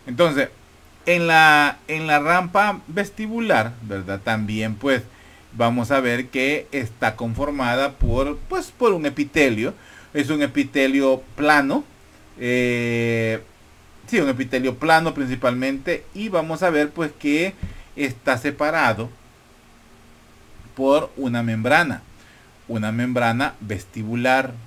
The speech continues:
esta que vemos acá. Tiene una membrana vestibular, esa le pe-, esa permite que no haya contacto con el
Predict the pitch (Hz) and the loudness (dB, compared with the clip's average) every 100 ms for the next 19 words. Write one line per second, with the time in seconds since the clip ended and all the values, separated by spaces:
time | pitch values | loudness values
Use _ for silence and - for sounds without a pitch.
0 | - 104 113 - 95 87 87 82 82 85 | -12 -6 -6 -6 -10 -10 -12 -12 -12 -14
1 | 80 82 76 - - - - - 101 104 | -14 -14 -16 -20 -20 -20 -20 -10 -6 -4
2 | 120 104 104 110 123 123 110 98 104 104 | -2 -4 -4 -4 -2 -2 0 0 -2 -4
3 | 101 - 110 110 117 123 - - 104 95 | -8 -8 -6 -2 -2 -2 -4 -8 -8 -2
4 | 120 131 131 139 - 107 123 117 156 151 | -2 -2 -6 -8 -6 -6 -6 -6 -6 -4
5 | 131 151 170 131 110 127 113 110 104 110 | -6 -6 -6 -8 -8 -8 -4 -4 -4 -2
6 | 123 123 131 107 95 123 120 - - - | -4 -4 -6 -6 -6 -2 -2 -2 -14 -8
7 | 135 113 110 | -6 -6 -8